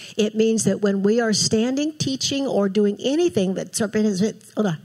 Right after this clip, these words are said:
representing Pastors Larry and Tiz, that we do it their way. In Portland, Disney now has kind of a tainted name, but in Portland, we always say, you know, "This is how you do it at Disneyland, <laughs> and this is how you do it at New Beginnings."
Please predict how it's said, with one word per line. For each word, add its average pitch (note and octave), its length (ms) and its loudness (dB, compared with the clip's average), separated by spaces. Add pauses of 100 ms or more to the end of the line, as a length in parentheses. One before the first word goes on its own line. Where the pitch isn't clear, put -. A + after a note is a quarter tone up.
representing A#3 580 2
Pastors G3 480 0
Larry F#3+ 240 2
and F3 140 0
Tiz, G3 320 0 (380)
that G#3+ 160 2
we G#3 100 4
do G3+ 180 2
it F#3+ 140 0
their F3 180 2
way. E3 320 -2 (600)
In A3+ 160 0
Portland, G3+ 640 0
Disney G#3 380 4
now F#3 160 2
has F#3 220 2
kind F3+ 140 2
of E3 80 2
a E3+ 100 0
tainted F3+ 500 0
name, F#3 240 2
but F3 120 2
in F3 120 0
Portland, G#3+ 420 0
we F#3 80 2
always F#3 260 2
say, F3 80 0
you F3 220 0
know, E3 80 0
"This D#4+ 220 0
is D#4 80 -2
how C4 120 -2
you C4 180 0
do A3+ 120 2
it G#3 80 2
at F#3+ 100 -4
Disneyland, F#3 680 0 (380)
<laughs> - 360 -20
and G3+ 140 0
this A3 160 2
is G#3+ 80 -2
how G#3+ 80 4
you G3+ 160 4
do F#3+ 100 2
it F3+ 60 2
at F3+ 100 0
New F3 140 0
Beginnings." E3+ 640 -4